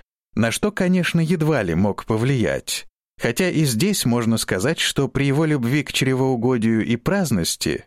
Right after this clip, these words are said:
он сам был виновен в ухудшении здоровья в зрелые годы. В любом случае, малолетний наследник и группировка Водвиллов, которые не могли или не желали приспосабливаться к текущим условиям,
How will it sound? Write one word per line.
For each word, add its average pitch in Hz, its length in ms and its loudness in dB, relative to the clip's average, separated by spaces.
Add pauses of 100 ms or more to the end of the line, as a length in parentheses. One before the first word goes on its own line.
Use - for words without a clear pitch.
(280)
он 170 200 0
сам 208 320 0
был 98 120 2
виновен 139 560 2
в 110 80 0
ухудшении 151 600 2
здоровья 117 640 0 (180)
в 101 100 0
зрелые 107 420 2
годы. 85 520 0 (400)
В 92 100 0
любом 101 340 0
случае, 143 500 0
малолетний 143 680 2
наследник 151 840 0
и 131 120 0
группировка 127 640 0
Водвиллов, 95 720 0 (340)
которые 123 380 0
не 123 120 2
могли 139 460 0
или 147 280 2
не 151 140 4
желали 135 480 2
приспосабливаться 90 1000 0
к - 60 -12
текущим 85 560 0
условиям, 143 640 0